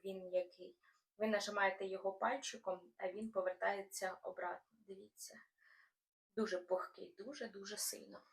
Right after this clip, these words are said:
Ну, а крем буде звичайний сметанковий. Тому викладаю сметану двадцятивідсоткову, краще брати, щоб були,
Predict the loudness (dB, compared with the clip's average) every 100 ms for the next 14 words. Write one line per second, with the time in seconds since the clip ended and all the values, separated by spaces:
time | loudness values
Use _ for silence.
0 | _ _ _ _ _ _ 0 12 12 12
1 | 12 12 12 8 8 8 8 4 6 12
2 | 12 12 6 2 0 2 2 2 8 8
3 | 8 0 -4 -18 -16 -16 -2 2 8 10
4 | 10 8 4 6 4 8 8 8 4 2
5 | 6 10 10 10 4 4 2 2 2 4
6 | 4 4 2 2 0 8 10 10 4 10
7 | 12 12 6 -2 -4 0 4 6